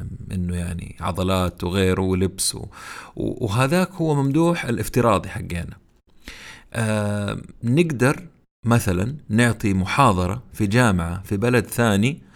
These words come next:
وإنت لابس لبس البيت في غرفة جلوسك في الرياض، وبكده توفر تذكرة وسفر ووقت وقرف الزحمة اللي في الشوارع،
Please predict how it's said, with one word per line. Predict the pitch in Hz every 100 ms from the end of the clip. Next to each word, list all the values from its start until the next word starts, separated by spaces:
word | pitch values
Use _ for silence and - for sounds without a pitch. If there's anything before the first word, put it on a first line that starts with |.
| - -
وإنت | - 156 165 127
لابس | 117 143 135 98 - - - -
لبس | 104 131 - - - -
البيت | 104 92 101 147 185 - - - _ -
في | 110
غرفة | 139 147
جلوسك | 98 98 110 139 143 139
في | -
الرياض، | 98 87 80 - - - - - -
وبكده | 101 - 156 101 113 - - - - - -
توفر | - 151 180 - 92
تذكرة | - 160 160 - 90 87 -
وسفر | 107 - 165 - 87 - -
ووقت | 117 139 175 - - - _ _ _ - - -
وقرف | 104 156 170 165 165
الزحمة | 110 95 98 151 - 147 151
اللي | 131 113 113 123 123
في | 117
الشوارع، | 104 - 90 85 80 92 92